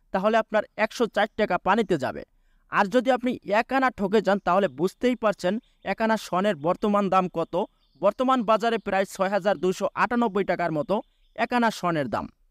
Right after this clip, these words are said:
তো প্রতি ভরি এখন বর্তমানে বাইশ ক্যারেট চলছে এক লক্ষ সাতশো সাতাত্তর টাকা। তো বন্ধুরা, আজকে এই ভিডিওটি তৈরি করেছি যাতে আপনারা স্বর্ণের গহনা কিনে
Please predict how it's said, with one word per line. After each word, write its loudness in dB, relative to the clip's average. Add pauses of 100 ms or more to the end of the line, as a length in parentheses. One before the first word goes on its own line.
(160)
তো -2
প্রতি 0
ভরি -2
এখন 0
বর্তমানে 0
বাইশ -2
ক্যারেট -2
চলছে 0 (340)
এক 0
লক্ষ -2
সাতশো -4
সাতাত্তর -2 (100)
টাকা। -4 (480)
তো 2
বন্ধুরা, 2
আজকে 0
এই 4
ভিডিওটি -2
তৈরি 0
করেছি 0 (420)
যাতে 2
আপনারা 2
স্বর্ণের -2
গহনা 0
কিনে -2